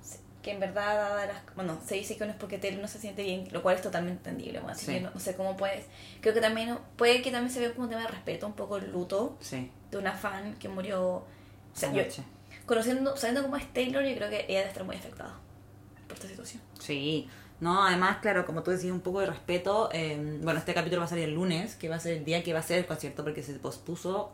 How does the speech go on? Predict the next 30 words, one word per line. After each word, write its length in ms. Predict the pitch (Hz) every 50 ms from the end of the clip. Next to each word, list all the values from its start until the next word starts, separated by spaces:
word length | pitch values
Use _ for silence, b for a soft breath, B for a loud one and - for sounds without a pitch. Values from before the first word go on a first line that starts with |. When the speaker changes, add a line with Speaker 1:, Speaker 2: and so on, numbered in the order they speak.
| - -
Speaker 2:
para 220 | 160 151 151 147 -
el 160 | - 139 147
lunes, 380 | 180 202 160 147 214 254 -
Speaker 1:
Ujú. 320 | 214 202 196 196 202 - 214 208 202 202 202 202 202 - - - - -
Speaker 2:
eh, 120 | 156 151 143
debido 260 | 147 147 147 147 156
a 20 |
estos 200 | 160 - - 160 -
calor 200 | - 147 151 151
extremo. 580 | 151 - - - 165 160 156 147 143 160 185 B B B B B B B B B B
Speaker 1:
Lo 100 | - 202
cual 140 | 214 220 214
es 60 | 180
que 80 | 196 -
no 80 | -
Speaker 2:
Y 60 | 190
Speaker 1:
puedo 160 | 185 185 185 185
creer 200 | - - - 262
la 80 | 277
mala 200 | 247 262 262 294
suerte 260 | - - 247 254 254
que 80 | 254 294
tenemos 220 | 277 247 - - -
como 200 | - 277 247 277
Speaker 2:
Sí. 60 | -
Speaker 1:
continente, 460 | - - - 320 285 - - - - -
¿para 200 | - - - -
qué 80 | - -
nos 120 | 440 440
pasa? 460 | - - - - - - - - -